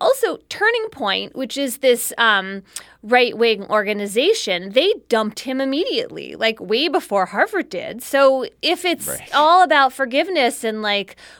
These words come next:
Speaker 1: we're supposed to look past what you did when you're sixteen, it seems like this organization that has become kind of totemic on campuses as, um, a force of conservative values, like, they need to be looking in the mirror.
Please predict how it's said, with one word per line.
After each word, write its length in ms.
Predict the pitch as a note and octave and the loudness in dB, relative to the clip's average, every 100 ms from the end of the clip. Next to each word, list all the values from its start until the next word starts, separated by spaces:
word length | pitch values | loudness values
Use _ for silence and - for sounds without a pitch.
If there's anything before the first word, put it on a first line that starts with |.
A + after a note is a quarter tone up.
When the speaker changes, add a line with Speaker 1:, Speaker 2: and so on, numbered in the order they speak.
| - | -2
Speaker 1:
we're 120 | A#3 | -2
supposed 360 | - A#3 A3+ - | 0 0 0 0
to 80 | |
look 260 | G#3+ A3+ - | -2 -2 -4
past 560 | - A3+ A3+ A3+ - G3+ | -4 2 2 2 -4 -8
what 160 | G#3+ | -8
you 100 | G#3 | -8
did 260 | F#3+ A3 A3 | -6 -4 -2
when 160 | A3+ | -4
you're 120 | G3+ F#3+ | -4 -8
sixteen, 720 | - G3+ - - E4+ G#4+ F#3 | -10 -14 -14 -10 -8 -6 -6
it 120 | F3+ | -6
seems 320 | - A#3+ A#3 | -6 -6 -2
like 340 | A3 G3+ G3 - _ - | 2 2 0 -10 _ -12
this 420 | G#3+ B3 - - - - | 2 4 4 -4 -10 2
organization 840 | B3+ A#3+ A#3+ G#3+ A3+ E4+ - B3+ G#3 | 2 4 2 2 2 2 2 0 2
that 100 | F#3+ | 0
has 160 | G3 | -2
become 480 | - A3 A3 G#3+ G3+ | -6 -10 0 0 0
kind 220 | A3 G#3 | -4 -2
of 100 | F#3 | -4
totemic 720 | - G3+ F#3 B3 F#4+ F#3+ E3+ - - | -4 -6 -4 -2 2 2 0 -4 -2
on 260 | F#3 F#3+ | 0 0
campuses 840 | F3+ A#3 F4+ E4+ F#3 D#3+ D3+ G3 - - | -4 -4 -2 -4 -2 -2 -2 -6 -6 -2
as, 480 | E3+ E3+ F#3+ F#3+ | 0 2 0 -4
um, 400 | - F#3 E3 D#3+ F3+ - - - | -4 -2 -2 -4 -12 -16 -20 -2
a 140 | - F#3 | 0 0
force 540 | - G3+ A3 G#3 - | 0 2 4 2 -2
of 560 | - G3+ F#3+ F3+ - _ | 0 2 2 -4 -12 _
conservative 800 | - A3 - G#3+ F#3+ G3+ F#3 F3+ | -4 -4 0 0 0 0 0 0
values, 560 | E3 F3+ B3 B3 D#3+ F3+ | 0 2 4 2 -2 -2
like, 220 | G#3 G3 | -4 -2
they 120 | G#3 | -2
need 260 | A#3 A#3 G3+ | -2 -2 -2
to 120 | - | -4
be 380 | G3 G3 F#3+ F#3 | -2 -2 -2 -4
looking 340 | - G#3 F#3 F#3 | -4 -6 -4 -4
in 80 | F#3 | -4
the 80 | E3+ | -4
mirror. 500 | F#3 D#4 - - | -2 -2 -4 -6